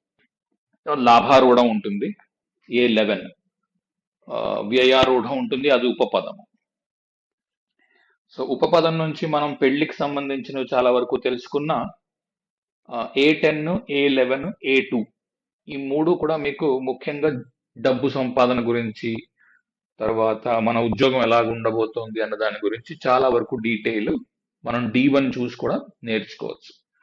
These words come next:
So ప్రస్తుతం నేను డీ టెన్ కవర్ చేస్తున్నాను. ఆరూఢాస్ నేర్చుకున్నప్పుడు, ఆ, ఏ టూ, ఏ టెన్ అవి కూడా చూద్దాం. ఆరూఢాస్ mostly ఈ డీ టెన్ తర్వాత ఇంకా డీ సెవెన్ ఒకటి ఉంది. ఈ రెండు నేర్పించిన తర్వాత ఆరూఢాస్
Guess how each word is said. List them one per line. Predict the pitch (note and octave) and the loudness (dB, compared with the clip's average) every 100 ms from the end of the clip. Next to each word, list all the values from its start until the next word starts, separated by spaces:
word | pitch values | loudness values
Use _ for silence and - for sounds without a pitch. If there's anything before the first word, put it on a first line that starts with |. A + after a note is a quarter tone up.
| _ _ _ _ _ - | _ _ _ _ _ -18
So | - | -6
ప్రస్తుతం | - C#3 - F#3 F#3 | -2 -2 0 2 2
నేను | E3+ C#3+ A#2+ | 2 0 2
డీ | E3+ E3+ - | 4 4 4
టెన్ | E3 F3+ | 4 4
కవర్ | E3+ D3+ C#3+ B2 | 4 4 4 4
చేస్తున్నాను. | C3+ - D3+ D3+ B2+ A#2 A2+ - _ _ _ _ _ _ - | 2 2 -4 -2 -2 -2 -4 -8 _ _ _ _ _ _ -2
ఆరూఢాస్ | - B2+ D3+ E3+ D3+ E3 E3 | 4 6 6 4 4 2 2
నేర్చుకున్నప్పుడు, | D3+ D3+ - D3+ C#3+ C#3 G3+ G#3 D3 - - - | -2 -2 -4 -6 -4 -4 0 2 2 -4 -8 -10
ఆ, | B2+ B2+ B2+ | -4 -4 0
ఏ | C#3 C#3+ | 2 2
టూ, | C#3+ C#3 C3+ C3+ | 2 0 0 2
ఏ | B2+ B2+ B2+ | 4 4 2
టెన్ | A#2 A#2 | -2 -2
అవి | A2+ A#2 A2 | -2 -2 -2
కూడా | A#2+ C3+ - | -4 -6 -4
చూద్దాం. | G#2 F#2+ G2+ - | -4 -4 -14 -4
ఆరూఢాస్ | B2+ B2+ B2 A#2+ - | -2 0 0 -2 -4
mostly | A2+ - A#2+ | -8 -6 -4
ఈ | A#2+ C3 B2 | -2 -2 0
డీ | A#2 B2+ B2+ | 4 4 4
టెన్ | B2 A#2 A#2+ A#2+ | 2 2 -2 0
తర్వాత | A2+ A#2 A#2 B2+ | 2 4 2 -2
ఇంకా | A#2+ C3+ | -4 -4
డీ | A2 D#3 | 0 -2
సెవెన్ | D#3+ C#3 D3+ | 2 0 2
ఒకటి | C#3+ A#2+ - | -2 -4 -10
ఉంది. | - _ _ _ _ _ _ - | -20 _ _ _ _ _ _ -6
ఈ | |
రెండు | A#2 B2 C3+ | -4 0 0
నేర్పించిన | A#2+ B2 - C3+ A#2+ B2 | 0 -2 -4 -10 -8 -8
తర్వాత | A2+ A2+ A2+ A2+ | -4 -2 -2 0
ఆరూఢాస్ | A#2+ A#2 A2+ F#2 A2+ | 2 2 2 0 -4